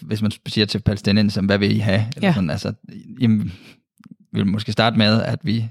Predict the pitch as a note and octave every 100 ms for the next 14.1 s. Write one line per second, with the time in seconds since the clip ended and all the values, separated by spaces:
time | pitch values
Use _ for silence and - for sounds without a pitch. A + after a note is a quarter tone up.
0 | - - - G#2 - A2+ - - A#2+ C3
1 | B2 A2+ - F#2+ F2+ A2+ - A#2 - -
2 | B2 A#2 F2+ - F#2+ F#2+ F#2+ A2 - A2+
3 | A2+ F#2+ - D#2+ G#2+ A2+ A#3+ A#3+ A#3+ A3
4 | C#4 B3+ G#2 G#2 G2+ - A#2 A#2+ - G2+
5 | F#2+ F#2 F2 C#3+ C#3 A2+ G2+ - G2+ G#2+
6 | B2 - G2 - G3 F#3 E3 B2+ B2+ G#3+
7 | G3+ - G#3+ - C4 A3 A#3 A3 G#3 G#3
8 | A3 - - - _ _ _ - - A#3
9 | A3+ - A3 G#3+ - A3 G3+ - - A3+
10 | A3+ G3+ G3+ - F3+ F#3 G3+ F#3 F3+ -
11 | G3 E3+ G3+ F3+ F#3 - _ _ _ -
12 | - G3 - F3 E3 - - G3+ A3 -
13 | G#3+ F3 G3+ _ _ _ - C3+ - F#3+
14 | F#3